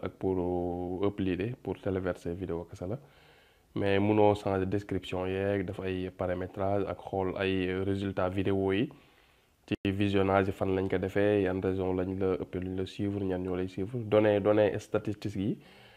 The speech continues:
yi nga xamante ne moom la la YouTube di jox ci vidéo yi, yooyu doo ko am ci YouTube standard bi.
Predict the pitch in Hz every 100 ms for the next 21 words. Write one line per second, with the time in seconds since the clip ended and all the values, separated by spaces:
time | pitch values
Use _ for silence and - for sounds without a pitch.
0 | _ 98 107 110 104 104 107 104 104 104
1 | 101 98 98 98 92 92 104 107 92 92
2 | 92 - - 98 107 95 78 80 95 92
3 | 95 101 98 95 95 98 95 87 90 95
4 | 90 92 - 92 90 80 78